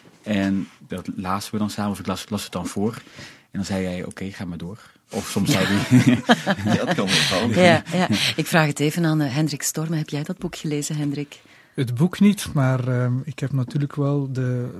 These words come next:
Speaker 4: talrijke films in
Speaker 2: Ja.
Speaker 4: mijn, eh, in mijn, eh, gedachten.
Speaker 3: Ja.
Speaker 4: Ik denk ook aan Nosferatu bijvoorbeeld, die
Speaker 3: Mhm.
Speaker 4: al,
Speaker 2: Aha,
Speaker 4: eh,
Speaker 2: ja.
Speaker 4: iets oudere film, maar schitterende film.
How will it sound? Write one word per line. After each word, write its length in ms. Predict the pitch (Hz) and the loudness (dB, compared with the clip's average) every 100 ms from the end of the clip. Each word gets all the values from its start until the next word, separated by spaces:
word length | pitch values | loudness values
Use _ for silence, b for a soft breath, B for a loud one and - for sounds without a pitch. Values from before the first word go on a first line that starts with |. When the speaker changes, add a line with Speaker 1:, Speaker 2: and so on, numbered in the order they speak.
| 131 - | -16 -10
Speaker 4:
talrijke 440 | - 135 139 135 - | -2 0 2 0 -4
films 480 | - 175 175 156 | 0 2 4 2
in 140 | 151 135 | 2 2
Speaker 2:
Ja. 180 | 131 123 | 4 2
Speaker 4:
mijn, 100 | 120 | 2
eh, 440 | 117 113 117 123 | 0 0 -2 -2
in 100 | 120 | -2
mijn, 260 | 117 117 113 | -2 -2 -2
eh, 60 | 113 110 | -4 -6
gedachten. 520 | 120 117 113 - 165 | -4 -4 -4 -2 -2
Speaker 3:
Ja. 120 | - - B B B | -2 -10 B B B
Speaker 4:
Ik 80 | - | -6
denk 220 | 123 120 | -2 0
ook 160 | 135 131 | -2 -2
aan 100 | 127 | 0
Nosferatu 640 | 123 - 127 113 143 - | 0 -2 -2 0 -2 -4
bijvoorbeeld, 540 | 151 143 143 151 151 - | -4 -2 -2 -2 -2 -2
die 120 | 139 | 0
Speaker 3:
Mhm. 80 | 120 | 0
Speaker 4:
al, 60 | |
Speaker 2:
Aha, 140 | 120 147 | 0 -2
Speaker 4:
eh, 180 | 147 160 | -4 -4
Speaker 2:
ja. 100 | 156 | -2
Speaker 4:
iets 140 | 226 | 0
oudere 280 | 143 143 160 | 2 2 2
film, 220 | - 175 | 0 0
maar 120 | 156 127 | 2 0
schitterende 540 | - 190 - 165 131 | -2 -4 -2 -2 -2
film. 360 | - 147 165 | -4 -6 -6